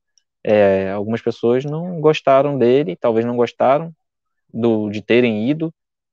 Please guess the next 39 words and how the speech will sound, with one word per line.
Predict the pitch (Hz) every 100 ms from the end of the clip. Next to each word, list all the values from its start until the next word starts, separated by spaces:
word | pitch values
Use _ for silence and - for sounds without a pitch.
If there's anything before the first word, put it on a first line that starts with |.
| _ _
mas, | 113 107 107 147 - _ -
e | -
tão | 120
cuspindo | - 123 120
no | 123
prato | 127 -
que |
comeram, | - 160 165 - _ _ _ _ _ _ -
entendeu? | 107 98 95 127 _ -
Então, | - 101 104 113
já | 107
não | 123
gostavam | 120 113 - 113 123
e |
aproveitaram | 120 120 117 117
essa | 113
oportunidade | 117 117 117 110 110 131
pra, | 120 120 - _ _ -
pra, | 110 - _ _ _ _ _ _ _ _ _
entendeu? | - 104 131 151 _ _ _ _ _ _ _ -
É, | 101 101 98 92 92 110 _
pisar | 107 101 107
mais | 120 120
em | 120
cima | 117 120
do | 123
cara | - 117 131
ainda. | 113 98 98 _ _ _ _ _
Então, | - 139 156 147 - -
é, | 98 98 98 95 - _
Deus | - 110 -
que | -
sabe | 110 104 98 98 _ _ _ _ _ _ -
o |
coração | - 98 - 98
dele, | 98 98
o | 98
que | -
ele | 101 95